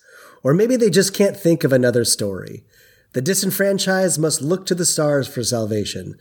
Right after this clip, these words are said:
What a strange lesson to teach children that they are basically helpless."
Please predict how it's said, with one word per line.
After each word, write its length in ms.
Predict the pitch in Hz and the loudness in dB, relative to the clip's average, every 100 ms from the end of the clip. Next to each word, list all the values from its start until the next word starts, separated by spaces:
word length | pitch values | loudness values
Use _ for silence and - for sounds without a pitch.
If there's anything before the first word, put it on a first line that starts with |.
| - - - | -20 -20 -6
What 100 | 156 | -2
a 40 | 160 | 0
strange 500 | - 147 156 170 139 | 0 0 2 2 0
lesson 340 | 143 139 123 | 0 0 -2
to 80 | 113 | -4
teach 320 | 104 123 - - | -2 -2 -2 -2
children 320 | 117 104 98 | -2 -2 -6
that 100 | 107 | -2
they 100 | 135 | 0
are 100 | 113 | 0
basically 600 | 101 135 135 139 131 139 | 0 0 0 0 0 -2
helpless." 840 | 104 113 - 87 - - - - | -2 -4 -6 -10 -6 -2 -2 -4